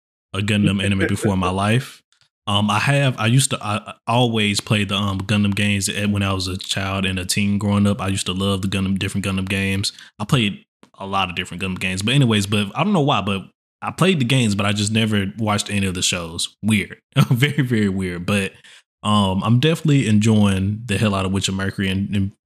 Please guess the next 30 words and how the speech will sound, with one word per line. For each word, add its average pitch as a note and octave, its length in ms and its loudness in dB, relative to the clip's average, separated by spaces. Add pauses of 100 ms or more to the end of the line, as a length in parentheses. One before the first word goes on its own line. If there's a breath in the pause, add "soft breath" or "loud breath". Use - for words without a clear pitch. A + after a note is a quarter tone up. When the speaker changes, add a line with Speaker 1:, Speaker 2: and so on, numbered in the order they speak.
Speaker 1:
definitely A#2 380 2
when A2 100 2
I G2+ 80 2
get G2 180 -2
done G#2 180 0
with F#2 140 -6
this G#2+ 180 0
one, F#2+ 180 -2
whenever F#2+ 320 0
I F#2 120 -2
get F#2 160 -4
some G2 140 -4
time, G2 240 -2
I'm G2 100 -2
gonna F#2+ 200 -2
go G#2+ 200 2
back A2 360 -2
and G#2 320 0
add A2 220 -2
some A2 180 2
of G#2+ 80 4
the G#2 120 2
old A2+ 440 4
sh-, - 200 0
um, G#2 260 -4
Gundam G#2+ 300 0
shows G#2 380 2
to A2 80 2
the G2 60 0
queue, A#2+ 380 4